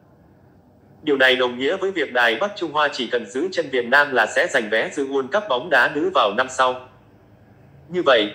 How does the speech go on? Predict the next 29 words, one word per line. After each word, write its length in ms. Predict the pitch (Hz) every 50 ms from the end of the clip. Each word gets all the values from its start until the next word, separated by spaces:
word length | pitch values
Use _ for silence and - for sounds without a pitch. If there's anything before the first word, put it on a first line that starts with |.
| - - -
thầy 140 | - 143 131 127
trò 220 | - 135 131 -
huấn 220 | 127 139 151 190
luyện 180 | 185 165 123 113
viên 200 | 131 160 156 151
Mai 180 | 147 147 147 143
Đức 120 | 180 214 208
Chung 160 | - 160 147
có 160 | - - 139 160
đôi 120 | 165 156 143 -
chút 140 | - 214
sức 200 | 208 - 208 208
ép 180 | - - - - -
trước 200 | - 226 220 160
một 120 | 139 127 127
đối 180 | 117 120 - -
thủ 120 | - 147 113 98
chắc 160 | - 202 202 -
chắn 240 | - - - - 90
sẽ 180 | - - 139 151 -
chơi 120 | - 156 143
thiên 220 | 143 143 135 127 120
về 140 | 120 110 104
phòng 180 | - 113 104 98
ngự. 200 | 101 101 95 95 - - _ - - - - - - - - - - - - - - - - - - - - - - - - -
Về 120 | 139 131
mặt 200 | 123 127 131 127
lý 160 | 131 143 175 190
thuyết, 180 | 214 233 254